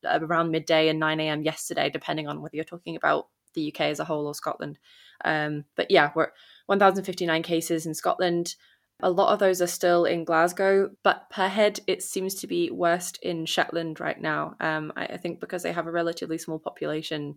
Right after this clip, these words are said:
proportionally, it's affecting them more. So we're really seeing, uh, the Scottish government ramping up preparations for dealing with a large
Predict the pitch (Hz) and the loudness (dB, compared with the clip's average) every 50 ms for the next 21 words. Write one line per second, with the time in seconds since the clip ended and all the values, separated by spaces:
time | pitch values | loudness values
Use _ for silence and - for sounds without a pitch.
0 | _ _ - 196 185 - 202 175 180 180 - 202 185 175 170 165 160 156 - - | _ _ -6 -4 0 4 4 4 4 4 0 -2 0 0 0 0 -2 -2 -4 -4
1 | - - - - - - - - 165 - - - - - - 165 160 156 156 151 | -6 -4 -4 -6 -10 -10 -10 -12 -8 -4 -2 -2 -2 -2 -4 -6 -6 -4 -4 -4
2 | 151 156 156 151 151 151 151 147 151 156 170 - _ _ _ _ - - 196 185 | -4 -4 -6 -6 -4 -4 -2 -2 -2 -4 -6 -8 _ _ _ _ 0 6 8 8
3 | 185 185 190 185 180 185 180 - 196 185 180 175 175 170 170 175 - - - - | 10 10 8 8 8 6 6 4 4 4 4 4 4 2 0 -2 -4 -8 -8 -4
4 | 160 156 156 160 160 - 165 - - 180 175 180 180 - - 180 160 175 170 165 | -2 -2 -2 -2 -2 -2 -4 -2 -2 -2 -2 -2 -2 -2 0 0 0 2 0 0
5 | 165 160 - _ - 180 175 165 170 180 180 175 160 - - - - - _ _ | 0 -2 -6 _ 2 4 4 4 4 2 0 0 0 0 -2 -8 -20 -20 _ _
6 | - - 180 - - 190 196 214 214 - 240 220 220 220 - - 233 220 220 220 | -8 -8 -4 2 4 6 6 6 6 4 4 4 2 2 0 0 0 2 6 6
7 | 214 214 214 208 208 202 - - 202 202 196 196 196 - - 190 185 190 185 185 | 6 6 6 4 2 -2 -4 -2 2 4 4 4 4 4 2 0 2 4 4 4
8 | 180 - | 2 0